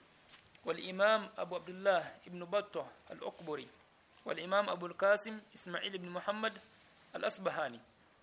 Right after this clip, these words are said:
Hao ni katika maima waliokuja, aiywa, katika karne zilizofuatilia tabi'in. na matabi tabi'in. Thumma Sheikhul Islam Ibn Taymiyyah. Kisha akaja, aiywa, Sheikhul Islam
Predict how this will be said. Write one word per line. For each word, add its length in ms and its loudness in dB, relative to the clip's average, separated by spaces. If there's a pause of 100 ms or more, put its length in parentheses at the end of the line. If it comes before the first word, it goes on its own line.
(180)
Hao 160 6
ni 60 -4
katika 360 0 (1200)
maima 680 -2 (220)
waliokuja, 680 -4 (100)
aiywa, 280 -2
katika 460 -6 (520)
karne 560 0
zilizofuatilia 1300 -4 (180)
tabi'in. 460 -4 (440)
na 80 -4
matabi 320 2
tabi'in. 400 -6 (1800)
Thumma 200 4
Sheikhul 280 0
Islam 320 0
Ibn 180 -10
Taymiyyah. 380 -6 (160)
Kisha 260 2
akaja, 420 2 (720)
aiywa, 220 4
Sheikhul 300 -4
Islam 240 -4